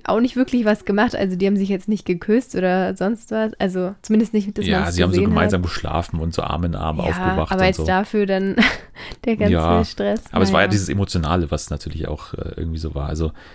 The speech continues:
Speaker 2: ich, ich weiß nicht, ich fand Mike jetzt nicht so schlimm. Ich fand ihn dann schon noch einigermaßen sympathisch in der Show. Es wurde dann auch noch anders in der Wiedersehensshow,
Speaker 1: Mhm. Und
Speaker 2: wo
Speaker 1: danach auch nochmal. Das
Speaker 2: Ja,
Speaker 1: kannst du
Speaker 2: danach
Speaker 1: nicht
Speaker 2: kannst du
Speaker 1: genau
Speaker 2: dir nochmal gleich, äh, sa-, sagen, was da los war. Aber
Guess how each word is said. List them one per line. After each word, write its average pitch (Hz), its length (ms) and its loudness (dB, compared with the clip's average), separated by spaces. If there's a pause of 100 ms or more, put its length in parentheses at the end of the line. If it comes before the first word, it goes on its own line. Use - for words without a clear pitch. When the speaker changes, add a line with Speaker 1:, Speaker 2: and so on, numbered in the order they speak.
(920)
Speaker 2:
ich, 92 220 0
ich 110 160 2
weiß 110 140 4
nicht, 104 120 2
ich - 140 -2
fand 117 220 2
Mike 101 440 4
jetzt 107 220 2
nicht 117 240 0
so 120 280 4
schlimm. 120 500 4
Ich - 140 -4
fand - 160 0
ihn 98 80 2
dann 92 100 2
schon 107 180 2
noch 104 140 0
einigermaßen 92 720 0 (220)
sympathisch 92 500 0
in 101 140 2
der 120 120 8
Show. 117 420 4 (280)
Es - 120 -10
wurde 104 180 6
dann 98 160 4
auch 104 140 2
noch 101 200 2
anders 98 480 2
in 95 260 0
der 85 260 0
Wiedersehensshow, 120 720 4
Speaker 1:
Mhm. 240 160 0 (300)
Und 233 200 2
Speaker 2:
wo - 20 4
Speaker 1:
danach 208 380 2
auch 196 140 -2
nochmal. 202 280 -4
Das 208 100 -6
Speaker 2:
Ja, - 100 4
Speaker 1:
kannst - 80 4
du - 20 6
Speaker 2:
danach 95 160 6
Speaker 1:
nicht - 80 2
Speaker 2:
kannst 101 220 2
du 113 40 6
Speaker 1:
genau 110 120 8
Speaker 2:
dir 110 120 4
nochmal 107 160 6
gleich, 104 280 4
äh, 95 240 2
sa-, 95 340 2
sagen, 98 180 4
was 98 140 0
da 104 80 0
los 101 200 2
war. 104 140 2
Aber 95 200 -2